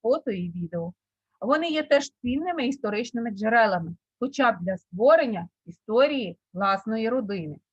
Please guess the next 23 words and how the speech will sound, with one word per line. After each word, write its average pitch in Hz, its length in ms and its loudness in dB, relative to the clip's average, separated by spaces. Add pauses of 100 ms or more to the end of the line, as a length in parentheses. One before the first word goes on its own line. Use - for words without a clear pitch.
(260)
Коли 269 300 6
працюватимете 214 1080 0
з 220 40 -14 (120)
кіно 247 260 0
чи 285 160 -4
фотодокументами, 220 1120 -2 (340)
обов'язково 320 880 4
визначте 254 680 2 (260)
місце 226 540 2 (360)
і 240 140 -2
час 190 320 0 (120)
зйомки, 226 560 -2 (540)
з 190 100 -6
якою 330 480 4 (160)
метою 285 540 6
зроблено 247 640 4 (220)
фото 277 480 2 (100)
чи 262 160 -4
відео, 214 520 -4 (300)
хто 233 360 2
зображений 277 760 2
на 311 120 -2
ньому. 311 420 -4